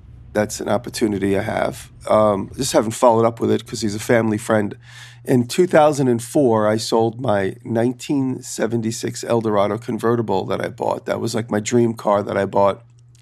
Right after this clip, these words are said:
when I turned thirty. I bought it with one thousand two hundred miles on it from new.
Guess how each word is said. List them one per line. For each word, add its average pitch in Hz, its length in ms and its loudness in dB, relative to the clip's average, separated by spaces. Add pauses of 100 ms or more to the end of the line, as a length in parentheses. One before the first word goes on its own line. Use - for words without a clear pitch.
(300)
when 123 120 0
I 113 40 2
turned 113 340 -2
thirty. 110 440 0 (680)
I 123 100 -2
bought 113 220 4
it 101 120 0
with 117 120 -8
one 123 280 4
thousand 117 460 2
two 127 140 -2
hundred 113 280 -2
miles 104 300 0
on 98 180 -2
it 98 120 -6
from 98 240 -6
new. 95 260 -4